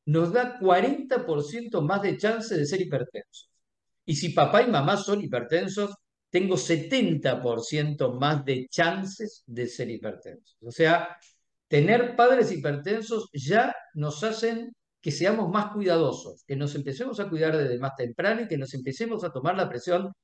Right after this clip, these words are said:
desde más temprano porque tenemos más chance de ser hipertensos. Ahora, si encima del componente hereditario le agrego de que tengo sobrepeso, de que como con mucha sal y poco potasio,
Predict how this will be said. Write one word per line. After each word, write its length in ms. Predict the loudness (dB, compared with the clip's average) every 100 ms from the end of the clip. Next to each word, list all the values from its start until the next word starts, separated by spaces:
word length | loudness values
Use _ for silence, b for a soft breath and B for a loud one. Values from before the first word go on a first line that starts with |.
| _ _ 0
desde 240 | 4 6
más 200 | 6 2
temprano 540 | 0 0 2 2 0 2
porque 520 | 2 2 -4 -6 -10 _ _
tenemos 340 | -4 -2 -2 -2
más 200 | -4 -2
chance 340 | -4 -4 -6
de 60 | -4
ser 140 | -2
hipertensos. 720 | -2 -2 0 0 0 -4 -10 _ B B
Ahora, 180 | 4 6
si 240 | 6 4 2
encima 480 | 2 0 -2 -2
del 160 | -2 0
componente 640 | 0 2 4 4 2 2 2
hereditario 800 | 2 0 0 0 0 -4 -10 -12 _ _
le 240 | 0 4 4
agrego 500 | 4 2 2 2 0
de 180 | -2
que 120 | -4 -6
tengo 320 | -6 -4 -4
sobrepeso, 680 | -2 -2 -2 -4 -8 -12 _ _ _ _ b _
de 180 | 0 2
que 160 | 4
como 260 | 4 4 4
con 180 | 2 0
mucha 280 | -2 -2
sal 420 | -2 2 2 2 -4
y 100 | -6
poco 300 | -4 -2 0
potasio, 600 | 0 0 -2 -6 -16